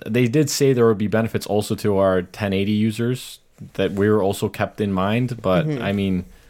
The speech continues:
Speaker 1: Sony said a lot of stuff about their P S four Pro and kind of left everyone to hang on that.
Speaker 2: Yeah.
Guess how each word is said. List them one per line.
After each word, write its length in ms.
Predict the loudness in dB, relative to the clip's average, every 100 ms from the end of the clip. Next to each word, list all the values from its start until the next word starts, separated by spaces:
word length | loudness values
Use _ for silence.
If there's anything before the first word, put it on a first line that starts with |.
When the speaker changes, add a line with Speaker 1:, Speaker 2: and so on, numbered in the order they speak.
| -20 _ _
Speaker 1:
Sony 380 | -4 0 2 2
said 180 | 0 2
a 40 |
lot 200 | 2 2
of 60 | 0
stuff 300 | -4 -4 -6
about 260 | -4 -2
their 140 | -2 -4
P 180 | -4
S 80 | -6
four 180 | -4 -6
Pro 340 | -2 0 0
and 120 | 0 -2
kind 180 | -4
of 80 | -2
left 220 | -4 -4
everyone 300 | -4 -4 -4
to 80 | -6
hang 260 | -6 -6 -6
on 100 | -8
that. 260 | -10 -10 -12
Speaker 2:
Yeah. 340 | -2 0 -2